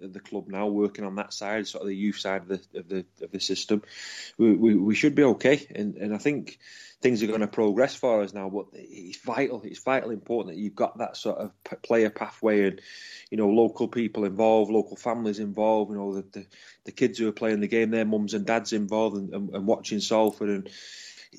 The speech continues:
that, that's what makes it a community club then for me. So, uh, so yeah,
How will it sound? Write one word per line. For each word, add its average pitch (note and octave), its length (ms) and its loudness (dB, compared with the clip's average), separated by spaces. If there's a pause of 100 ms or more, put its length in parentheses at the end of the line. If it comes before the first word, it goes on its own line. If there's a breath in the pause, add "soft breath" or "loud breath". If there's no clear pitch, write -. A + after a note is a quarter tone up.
(120)
that, - 220 0
that's - 260 0
what C3+ 160 2
makes C#3+ 280 2
it C3 80 -6
a - 20 -6
community A#2+ 480 -6
club D3+ 260 -2
then G#2 180 -4
for G#2 120 -14
me. F#2+ 220 -6
So, G#2+ 400 -2
uh, G2 120 0
so A2 140 -2
yeah, C3+ 220 4